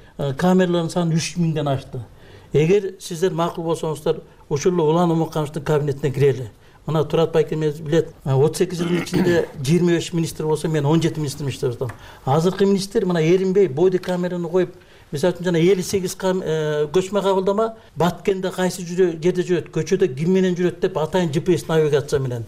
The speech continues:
Төрт ай болду. Азыры, э, бул көлдөгү сезон ачылгандан бери беш жүз бойду камера, э, гаинин системасына берилди да.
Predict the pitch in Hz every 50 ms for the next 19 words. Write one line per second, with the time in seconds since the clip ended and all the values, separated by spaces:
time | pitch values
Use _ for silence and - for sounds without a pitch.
0 | - - - 139 - 180 196 196 196 - 208 202 202 202 202 202 190 226 220 202
1 | - - - - _ _ 180 160 170 185 180 190 196 214 214 196 156 156 151 156
2 | 156 151 147 - 175 165 185 185 180 165 151 139 185 190 185 190 185 185 165 -
3 | 202 180 180 170 175 170 - - 185 165 175 170 160 170 170 160 165 170 175 247
4 | 285 269 - - 175 139 175 208 240 262 233 - - - 220 - - - 180 202
5 | 208 180 202 196 196 208 214 214 214 202 196 180 139 95 - - - - 160 147
6 | 139 135 - 190 185 190 190 190 208 196 180 - - - 170 156 151 135 - 151
7 | 135 131 147 147 135 139 131 139 139 202 233